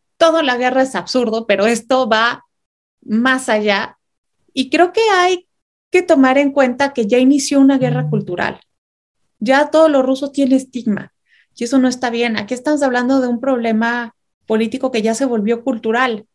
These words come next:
Entonces hay que estar pendiente en cómo el mundo va a tratar a los rusos, porque ahora son vistos como los malos, los enemigos,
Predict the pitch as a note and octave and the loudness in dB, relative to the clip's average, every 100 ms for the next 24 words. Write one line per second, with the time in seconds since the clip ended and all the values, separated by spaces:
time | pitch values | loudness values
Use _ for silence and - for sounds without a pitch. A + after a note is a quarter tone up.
0 | _ _ _ - A3+ A#3 C#4+ C#4 C#4+ C#4+ | _ _ _ -8 -4 -2 -2 -2 -2 -2
1 | D4 C#4+ C#4+ C4 B3+ C4 C4 B3+ B3+ B3 | -4 -2 0 2 2 0 0 0 0 0
2 | B3+ B3+ A#3 A#3+ A#3+ A3+ A3 G3+ F#3+ G3 | 0 0 -2 -4 -6 -6 -4 -4 -4 -4
3 | A3 C#4 - G3 - G3+ G#3 A3+ A#3+ C4+ | -4 -4 -6 -8 -8 -6 0 0 0 -2
4 | B3 A#3+ C4+ C4+ A3+ G3+ F#3+ F#3 G3+ A#3+ | -4 -6 -8 -6 -6 -4 -4 -4 -2 0
5 | B3 A3 G3+ F#3+ G3 F#3 F#3 A#3 C4+ A3+ | 0 -2 -2 -6 -8 -8 -4 0 0 -2
6 | - - | -6 -10